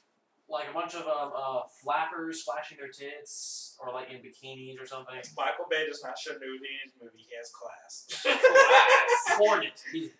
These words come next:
Speaker 1: porns it. He
Speaker 2: I, I'm
Speaker 1: porns it.
Speaker 2: sorry. He, his target audience is thirteen-year-old boys. That's why he can't put nudity in his
Speaker 3: He
Speaker 2: movies.
Speaker 3: is a
Speaker 1: Uh.
Speaker 3: thirteen-year-old boy.
Speaker 2: I, I didn't say there's nothing wrong with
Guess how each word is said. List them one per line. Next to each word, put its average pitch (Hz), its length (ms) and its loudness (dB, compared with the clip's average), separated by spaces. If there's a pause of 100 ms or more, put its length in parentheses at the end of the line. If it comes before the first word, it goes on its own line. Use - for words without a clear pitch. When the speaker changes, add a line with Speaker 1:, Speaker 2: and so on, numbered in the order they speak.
Speaker 1:
porns 214 360 -2
it. - 60 -12
He 254 60 4
Speaker 2:
I, 240 120 4
I'm 214 200 2
Speaker 1:
porns - 40 -2
it. - 40 -8
Speaker 2:
sorry. 135 420 2
He, - 320 -14
his - 120 -14
target 113 360 -4
audience 107 220 -10
is - 180 -16
thirteen-year-old 110 480 -10
boys. 110 240 -10
That's - 180 -10
why 117 140 -8
he 110 60 -16
can't - 160 -10
put - 240 -8
nudity - 340 -20
in - 60 -20
his - 180 -16
Speaker 3:
He - 60 -16
Speaker 2:
movies. - 300 -12 (120)
Speaker 3:
is - 220 -2
a 170 100 -2
Speaker 1:
Uh. - 80 -6
Speaker 3:
thirteen-year-old 139 680 -6
boy. 110 220 -8 (280)
Speaker 2:
I, - 40 -10 (260)
I 175 380 -4
didn't 240 260 -6
say 302 240 -4
there's - 340 -10
nothing 247 400 -4
wrong 247 460 -2 (640)
with 143 220 -10